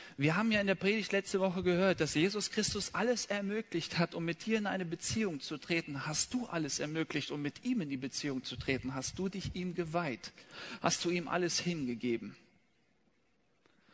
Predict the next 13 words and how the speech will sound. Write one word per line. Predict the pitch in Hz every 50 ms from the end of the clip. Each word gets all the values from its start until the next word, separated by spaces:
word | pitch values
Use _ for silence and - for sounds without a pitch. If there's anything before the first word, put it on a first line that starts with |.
| - - - - - - - -
Eine | - 151 156 170 156
weitere | 170 175 180 - 185 156 151 156
Sache, | - - 147 147 - 180 180 185
die | - - 160 156
mir | 156 160 143
ein | - 139 156 143 135 123 - - -
grünes | - 175 - 208 220 202 180 - -
Gummibärchen | - 170 151 135 120 120 120 123 - 127
für | 123 -
mich | 135 127 131 - -
war, | 135 135 147 160
und | 143 143 135 127
vielleicht | - - 156 139 160 180 - -